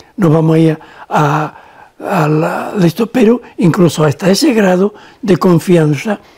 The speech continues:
por parte del ayuntamiento hacia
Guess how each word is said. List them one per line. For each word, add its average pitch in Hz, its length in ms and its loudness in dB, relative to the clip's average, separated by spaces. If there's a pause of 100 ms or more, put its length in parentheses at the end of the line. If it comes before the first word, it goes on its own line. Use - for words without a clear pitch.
(380)
por 147 240 0
parte 175 380 0
del 160 160 4
ayuntamiento 160 840 2 (360)
hacia 156 680 0